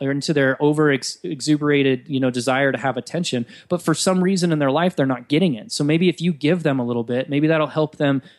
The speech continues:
move forward. And what have you got to lose? Like, if they become, you know, a little annoying or get a little too, you know, c-, whatever, and they, they break boundaries, block them. You know, at least you did something. You,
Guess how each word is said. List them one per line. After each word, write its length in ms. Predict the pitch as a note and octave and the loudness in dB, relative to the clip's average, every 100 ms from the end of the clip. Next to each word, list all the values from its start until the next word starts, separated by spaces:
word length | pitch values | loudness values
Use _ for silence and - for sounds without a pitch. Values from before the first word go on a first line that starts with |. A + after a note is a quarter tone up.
| _ | _
move 220 | C#3+ D3 | 2 2
forward. 500 | - - F3+ C3+ A2 | 2 2 4 2 0
And 100 | D3 | 2
what 120 | F#3 | 2
have 60 | F#3 | 4
you 100 | A#3 | 2
got 180 | D#3+ A2 | 2 -2
to 80 | B2 | -4
lose? 400 | A2+ G#2 - - _ _ _ - | -4 -6 -10 -14 _ _ _ -6
Like, 140 | C#3+ | -2
if 100 | D#3+ | 0
they 80 | E3+ | 0
become, 420 | D#3+ - F3 E3+ | 0 0 0 0
you 80 | D3+ | 0
know, 340 | D3 C#3 D#3 - | 0 0 0 -2
a 80 | C#3 | 0
little 240 | C#3 D3+ | 2 4
annoying 480 | C#3 C3+ D3 D#3 D3+ | 4 2 2 2 2
or 80 | C3 | 2
get 160 | C3 C#3 | 2 2
a 40 | |
little 200 | C#3+ C#3 | 2 2
too, 320 | - D3 C#3+ - _ | 0 -4 -4 -8 _
you 120 | F3+ | -6
know, 160 | C#3+ C3 | -4 -6
c-, 120 | - - | -8 -14
whatever, 520 | C3+ C#3 C3+ C#3 F3 F#3 - - _ | 0 2 2 2 0 -2 -8 -20 _
and 160 | C3 | -2
they, 100 | C3 | 0
they 180 | B2+ C#3 | 2 0
break 360 | C3 C#3 C#3+ - | 2 0 0 0
boundaries, 680 | B2+ C3 C#3 F#3 G#3+ G#3+ - - | 0 0 0 0 0 -2 -8 -8
block 440 | C3+ D3+ F#3+ - | 0 0 0 -2
them. 320 | - B2+ G#2 - _ _ _ - | -2 -2 -2 -12 _ _ _ -2
You 80 | |
know, 140 | D3 E3+ | 0 2
at 80 | D#3+ | 2
least 260 | F#3 - | 0 2
you 80 | F3+ | 2
did 160 | E3+ D3 | 2 0
something. 560 | - D#3+ E3 B2+ B2 | 0 0 0 -2 -2
You, 120 | C3 | -2